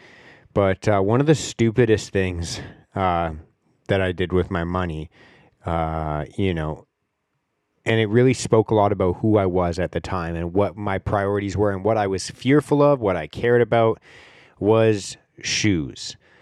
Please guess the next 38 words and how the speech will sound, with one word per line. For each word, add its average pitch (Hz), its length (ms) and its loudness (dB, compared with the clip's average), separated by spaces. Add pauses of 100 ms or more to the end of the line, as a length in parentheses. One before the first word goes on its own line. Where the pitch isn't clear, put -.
(200)
Um, 95 400 -2
one 113 120 4
of 139 60 2
the 135 80 2
things 123 320 -2
that 110 120 4
I 95 40 2
spent 104 300 -4
my 101 100 -2
money 98 300 -2
on 90 200 -2
every 107 360 0
single 101 340 -2
paycheck 90 720 -4
was 87 340 0
a 85 80 -10
pair 98 460 0
of 82 100 -6
shoes, 80 460 -4
usually 85 340 -2
Nikes, 104 640 -2
but 82 260 -4 (180)
I 85 120 -8
did 78 240 -10
venture 80 400 -4
off 85 220 -2
here 87 240 -4
and 82 160 -6
there. 120 300 0 (440)
Uh, 95 440 2
it 113 80 -4
was, 107 240 2
like, 98 200 -2
literally 120 460 4
almost 107 420 0
every 98 220 -2
single 92 320 -4
paycheck, 87 800 -4